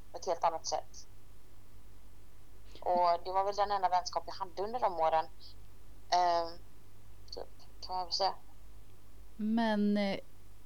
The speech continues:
Speaker 2: vad, eh, vad hä-, vad hände sen då? Alltså, kom han hem till... Eh, nej men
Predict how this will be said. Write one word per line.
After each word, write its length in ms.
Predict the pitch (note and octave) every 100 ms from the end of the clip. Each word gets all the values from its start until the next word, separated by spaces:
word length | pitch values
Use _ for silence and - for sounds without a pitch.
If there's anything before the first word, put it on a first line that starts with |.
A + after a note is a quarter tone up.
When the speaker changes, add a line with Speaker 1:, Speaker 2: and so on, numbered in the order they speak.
| - - - - - - - - - - - - - -
Speaker 2:
vad, 840 | F#3+ G#3 G#3 A#3+ A#3+ A3+ G#3+ G3 - -
eh, 180 | - C3
vad 360 | G3 B3 B3+ B3
hä-, 160 | A#3 G#3 C4+
vad 140 | C4
hände 280 | C4 A#3+ A#3
sen 420 | - G#4 C4 E3+
då? 260 | D#3 D#3+ E3+
Alltså, 480 | G#3 G#3 G#3+ G3+ F#3+ - - - - - - - - -
kom 200 | - A#3+
han 120 | B3 B3
hem 280 | C#4+ C4
till... 400 | A#3 A#3 G#3 G3 F3 - - - - -
Eh, 80 | - - - - -
nej 180 | D3+ E3+
men 220 | E3+ D#3+